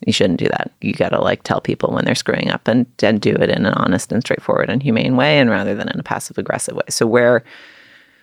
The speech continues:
where corporate language becomes, um, cover for just human to human cowardice from management, like, that's unacceptable, and you have to find a way around that. And I think that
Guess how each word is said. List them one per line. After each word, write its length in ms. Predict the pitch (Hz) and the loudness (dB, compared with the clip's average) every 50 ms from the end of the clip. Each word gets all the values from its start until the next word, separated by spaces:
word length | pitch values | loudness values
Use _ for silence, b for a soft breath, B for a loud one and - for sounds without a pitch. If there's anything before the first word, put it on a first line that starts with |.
| B B | B B
where 880 | - 151 139 151 147 139 135 131 127 123 123 120 120 120 117 120 123 120 - - | 0 2 4 4 6 4 4 4 4 4 4 4 4 4 4 2 2 0 -4 -4
corporate 300 | - - 120 - - - | -4 -2 -2 0 0 0
language 400 | 113 117 107 110 110 104 - - - | 2 2 2 4 2 2 0 -2 -4
becomes, 960 | - 104 - - - 110 107 107 107 107 104 104 107 120 - - - - - - - | -4 -4 -4 0 0 2 4 4 4 2 2 2 0 0 -2 -2 -4 -6 -4 0 0
um, 580 | 127 110 101 104 101 95 92 - - 120 127 b b b b b - _ | 2 2 2 0 -2 -2 -4 -4 -4 -4 -6 b b b b b -14 _
cover 400 | - - - 123 101 104 104 104 | -10 -6 -4 -2 0 2 0 0
for 400 | 107 - - - 107 104 101 101 104 - | 0 -4 -4 0 2 2 2 0 -2 -6
just 260 | - - 113 - - - | -8 -8 -8 -8 -8 -10
human 320 | - - 101 98 98 101 | -4 -2 -2 0 0 -2
to 80 | - 120 | -4 -2
human 560 | 123 117 104 104 107 101 104 104 104 135 - - - _ | -2 -2 0 2 2 2 2 0 -2 -4 -8 -14 -12 _
cowardice 500 | - - 101 98 - 107 107 113 113 - | -2 0 0 2 2 2 2 2 0 0
from 220 | - - 110 101 | -2 0 0 0
management, 560 | 101 98 101 107 131 - 151 170 175 175 143 - _ | 2 0 0 0 0 0 2 2 4 2 2 -2 _
like, 200 | - - 101 - - | -4 -4 -4 -2 -2
that's 240 | 101 92 - - | -2 -2 -2 -2
unacceptable, 720 | - 80 85 82 - - - - - - - 95 76 71 - | -4 -4 -4 -4 -4 -4 -2 -2 -2 0 2 2 2 2 2
and 200 | - 113 98 90 | 0 0 0 0
you 60 | 101 | 0
have 100 | 123 127 - | -2 -2 -6
to 80 | - | -8
find 200 | - - - - | -6 -6 -4 -2
a 60 | - - | 0 2
way 80 | - | 2
around 320 | - 104 - - - - - | 2 2 0 0 0 0 0
that. 240 | 123 143 156 151 | 2 2 4 4
And 340 | 139 117 113 110 107 107 - B B B B B B B B B _ - | 4 4 4 4 4 2 0 B B B B B B B B B _ -6
I 40 | |
think 400 | 123 - 117 104 - - - - _ - | -2 0 0 -2 -2 -4 -10 -14 _ -6
that 200 | 113 - - | -4 -4 -4